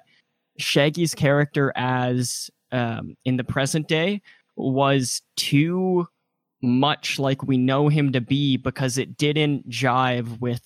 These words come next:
that first fifteen minutes. I don't really understand how that kid from the first fifteen minutes of the movie became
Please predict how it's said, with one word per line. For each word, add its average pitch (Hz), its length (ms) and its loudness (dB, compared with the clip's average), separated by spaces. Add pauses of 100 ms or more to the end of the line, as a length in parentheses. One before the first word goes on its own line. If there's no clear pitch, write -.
that 123 240 -4
first - 360 -6
fifteen 123 420 -4
minutes. 117 320 -4
I 131 120 4
don't 180 140 2
really 170 240 0
understand 135 680 0
how 131 160 2
that 131 240 0
kid 131 440 0 (840)
from 127 340 2
the 127 60 -2
first 127 340 -4
fifteen 131 380 0
minutes 127 260 -2
of 127 80 0
the 117 60 -2
movie 113 380 -2
became 120 720 -6